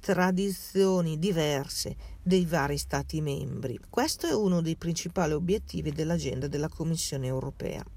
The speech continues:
Ecco quindi, eh, che si è costituita una voce, Social Economy Europe, costituita da due virgola otto milioni di imprese e organizzazioni dell'economia sociale in Europa,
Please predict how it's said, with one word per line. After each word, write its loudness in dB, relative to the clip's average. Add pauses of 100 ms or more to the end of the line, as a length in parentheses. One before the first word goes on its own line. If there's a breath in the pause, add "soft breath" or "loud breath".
(140)
Ecco 0
quindi, 2
eh, 0 (120)
che 4 (400)
si 0
è 6
costituita 0 (260 loud breath)
una 2
voce, 4
Social 2
Economy 2
Europe, 2 (140)
costituita 0
da 4
due 2
virgola 4
otto 0
milioni 2
di 2
imprese 0
e 4
organizzazioni 0
dell'economia 0
sociale 0
in -2
Europa, 0